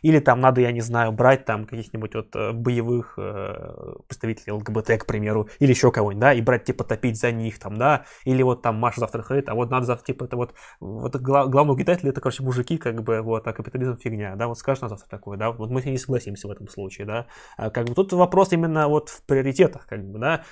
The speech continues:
и как личные взгляды, они могут быть немножечко отличаться вот в рамках организации, они чуть-чуть как бы дискуссионные бывают. Вот, вот, вот история партии, да, которую мы проходим, она же не просто так мы её берём, да, а в партии, а, постоянно шла дискуссия, столкновение взглядов, как бы, какие-то из них приходили, уходили,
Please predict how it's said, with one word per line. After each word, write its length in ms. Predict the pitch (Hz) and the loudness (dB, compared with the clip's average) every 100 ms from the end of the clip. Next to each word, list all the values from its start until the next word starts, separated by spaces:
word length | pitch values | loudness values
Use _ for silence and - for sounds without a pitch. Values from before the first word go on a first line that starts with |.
| - | -6
и 100 | 131 | -6
как 160 | 143 143 | -4 -2
личные 200 | 147 135 | -2 0
взгляды, 220 | 185 226 | 2 2
они 100 | 139 | 2
могут 180 | 156 147 | 0 -2
быть 140 | 147 | -6
немножечко 420 | 123 139 - - | -4 -6 -6 -4
отличаться 600 | 117 143 143 117 104 - 110 | -4 -2 0 0 -2 -4 -6
вот 160 | 107 | -4
в 40 | - | -4
рамках 280 | 120 104 110 | -6 -6 -8
организации, 640 | 110 110 113 107 - 104 - | -8 -6 -4 -4 -4 -8 -8
они 200 | 117 139 | -8 -8
чуть-чуть 380 | - - 131 131 | -10 -6 -6 -4
как 140 | 113 | -6
бы 80 | 117 | -4
дискуссионные 720 | 120 - - - 123 107 104 | -4 -4 -4 0 0 0 -2
бывают. 380 | 107 110 110 104 - - - | -4 -2 -2 -4 -10 -10 -2
Вот, 160 | 160 | -2
вот, 160 | 180 185 | -2 0
вот 120 | 180 | 0
история 280 | - 220 202 | 8 10 12
партии, 300 | 196 156 127 | 10 8 6
да, 140 | 123 | 0
которую 240 | 175 139 131 | -2 -2 0
мы 40 | |
проходим, 460 | 139 147 170 117 104 - | 2 4 4 2 -2 -6
она 160 | 135 151 | 0 2
же 60 | |
не 60 | 165 | 4
просто 240 | 202 - | 6 6
так 240 | 139 123 113 | 4 2 0
мы 300 | 113 110 113 | -10 -8 -6
её 120 | 104 | -4
берём, 340 | 120 123 104 | -2 -2 -2
да, 180 | 107 147 - - - | -2 -4 -4 -20 -16
а 80 | 107 | -12
в 100 | 110 | -6
партии, 500 | - 147 180 156 110 98 | 4 4 4 0 -4 -2
а, 400 | 120 110 104 123 127 | -4 -4 -4 -8 -14
постоянно 360 | - 151 185 - - | -2 0 0 -2 -6
шла 140 | - 139 | -4 -2
дискуссия, 720 | 151 - 131 120 - 104 107 | -2 -4 -2 -2 -4 -8 -8
столкновение 500 | - - 113 147 185 | -10 -8 -6 -4 -4
взглядов, 580 | 147 123 113 110 110 - | -4 -2 0 0 -4 -8
как 180 | 101 101 | -12 -12
бы, 80 | |
какие-то 240 | - 123 147 | -12 -8 -6
из 60 | |
них 80 | 151 | -6
приходили, 400 | 135 120 123 165 | -6 -4 -2 -2
уходили, 560 | 165 175 151 123 110 | -2 -2 -2 -2 -4